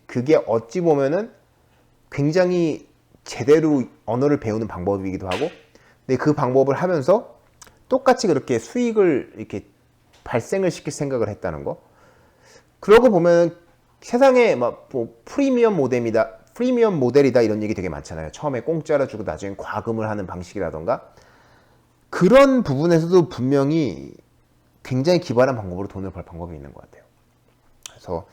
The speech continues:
뭐 그걸 잘하는 사람들이 결과적으로는 창업을 하는 거겠고, 그리고 뭐, 뭐 창업에서 어찌 보면은 가장 단순한 거 두 개가 처음부터 돈 받-, 돈 받고 판다? 아니면은 이제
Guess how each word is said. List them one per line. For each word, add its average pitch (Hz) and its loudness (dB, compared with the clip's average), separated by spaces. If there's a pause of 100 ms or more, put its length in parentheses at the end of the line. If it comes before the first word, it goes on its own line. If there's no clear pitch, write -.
(160)
뭐 92 -14
그걸 160 8
잘하는 120 2
사람들이 113 -2
결과적으로는 95 -4 (540)
창업을 180 0
하는 95 -4
거겠고, 76 -8 (500)
그리고 95 -10 (200)
뭐, 87 -10 (540)
뭐 - -12
창업에서 170 2
어찌 - -12
보면은 101 -4 (840)
가장 123 -2
단순한 117 -6
거 113 -4
두 - -14
개가 95 -4
처음부터 82 -8
돈 95 -8
받-, 92 -8
돈 98 -12
받고 - -10
판다? 120 -6 (680)
아니면은 107 -6 (400)
이제 82 -10